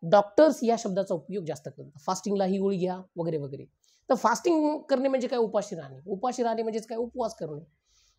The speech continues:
"Fasting is good for health." उपवास करणं आरोग्यासाठी चांगलं असतं. आठवड्यातून एखादा दिवस तुम्ही शरीराला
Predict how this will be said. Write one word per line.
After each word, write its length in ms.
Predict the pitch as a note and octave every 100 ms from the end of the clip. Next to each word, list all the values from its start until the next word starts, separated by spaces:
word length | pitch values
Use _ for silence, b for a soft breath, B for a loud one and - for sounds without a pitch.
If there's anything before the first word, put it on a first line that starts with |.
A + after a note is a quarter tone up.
| -
"Fasting 440 | A#3 G#3 - E4+ D4+
is 120 | C4
good 200 | G#3+ B3 -
for 100 | A3+
health." 400 | G3 D3+ C3+ - _ _ _ -
उपवास 460 | G#3 C4+ D4 D#4
करणं 280 | - B3+ C4+
आरोग्यासाठी 720 | C4+ G3+ A3 G#3+ A3+ G#3+ A#3
चांगलं 320 | G#3 F3 D3+ C#3+
असतं. 300 | B2+ - C#3+ _ _ _ -
आठवड्यातून 600 | F#3 G#3 C4+ B3+ B3 D4
एखादा 480 | A3+ G#3+ A3+ A3 A#3
दिवस 440 | G3 A#3 C4 -
तुम्ही 160 | A3 B3
शरीराला 480 | G3+ F#3+ F#3 F#3